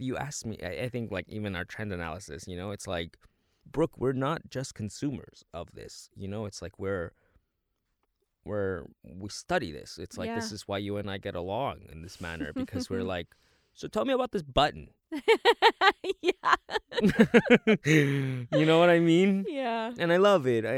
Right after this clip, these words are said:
Speaker 1: and I think that, and, the, and I say this, and we'll end the, the, the episode in this manner,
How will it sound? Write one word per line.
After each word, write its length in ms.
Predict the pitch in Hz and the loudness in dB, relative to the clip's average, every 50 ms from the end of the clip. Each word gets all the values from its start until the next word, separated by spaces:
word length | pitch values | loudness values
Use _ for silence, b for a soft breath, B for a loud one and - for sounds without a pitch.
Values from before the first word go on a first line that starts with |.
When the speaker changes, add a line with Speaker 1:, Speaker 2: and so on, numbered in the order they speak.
| 127 131 143 | -2 -2 -4
Speaker 1:
and 100 | 139 143 | -4 -4
I 60 | 147 | -4
think 260 | - - 160 151 - | -4 -6 -8 -6 -4
that, 320 | - 147 139 131 127 117 - - | -2 0 2 2 2 0 -2 -4
and, 180 | - 147 147 | -6 -4 -2
the, 140 | 151 156 - | -2 -4 -4
and 120 | 120 139 147 | -4 -4 -4
I 60 | 151 165 | -4 -4
say 240 | - - 175 175 | -4 -4 -4 -4
this, 320 | 170 170 180 190 - - - | -4 -4 -4 -6 -6 -6 -8
and 400 | - 120 120 113 104 76 85 110 | -8 -8 -6 -8 -8 -8 -8 -8
we'll 180 | 120 123 104 | -6 -6 -6
end 320 | - 95 120 127 127 127 113 | -6 -6 -6 -6 -6 -6 -6
the, 200 | 113 104 85 - - - | -6 -6 -8 -8 -12 -12
the, 280 | 107 113 107 98 85 - | -10 -8 -8 -8 -8 -8
the 520 | - 107 104 104 101 95 78 90 92 98 110 - _ _ _ _ _ _ _ _ _ _ _ - - | -10 -8 -8 -6 -6 -6 -8 -8 -10 -12 -12 -16 _ _ _ _ _ _ _ _ _ _ _ -14 -12
episode 480 | 117 117 - 131 - - 123 117 113 110 | -10 -10 -10 -10 -8 -6 -4 -4 -4 -4
in 120 | 110 110 | -4 -6
this 360 | 110 - - - - - - _ _ _ | -6 -8 -8 -12 -14 -18 -20 _ _ _
manner, 480 | - 131 147 147 151 156 170 170 151 131 | -12 -8 -6 -6 -6 -4 -4 -4 -4 -4